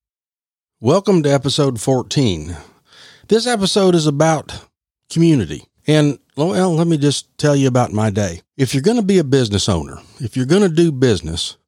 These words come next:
one of the most important components to doing business is the community that you become a part of.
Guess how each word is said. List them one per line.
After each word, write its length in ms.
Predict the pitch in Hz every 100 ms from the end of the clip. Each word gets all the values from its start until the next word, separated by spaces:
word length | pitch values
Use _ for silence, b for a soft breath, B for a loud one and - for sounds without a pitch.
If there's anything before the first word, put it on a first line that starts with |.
| -
one 100 | 147
of 80 | 170
the 80 | 156
most 340 | 147 156 -
important 480 | 120 156 175 156 151
components 600 | 139 - 110 92 98 -
to 120 | 131
doing 340 | 127 156 151
business 680 | 123 104 98 98 101 - - _
is 200 | 127 127
the 100 | 117
community 800 | - 120 117 202 170 90 92 104 b _ _ _
that 140 | 135 127
you 160 | 135
become 340 | 135 120 123 123
a 60 |
part 320 | - 123 90
of. 240 | 76 71